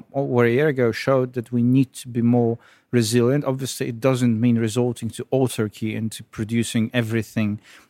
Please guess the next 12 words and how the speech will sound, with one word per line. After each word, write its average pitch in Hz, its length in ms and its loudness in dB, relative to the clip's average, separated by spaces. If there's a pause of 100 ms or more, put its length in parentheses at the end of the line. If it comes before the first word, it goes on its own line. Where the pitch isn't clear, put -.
at 104 140 -4
home. 135 380 2
We 110 100 -4
need 113 180 0
to - 100 -14
cooperate, 110 640 -6
but 104 120 -8 (120)
these 117 360 -2 (420)
chains 117 600 0
need 123 440 2
to - 140 -12
be, 107 440 0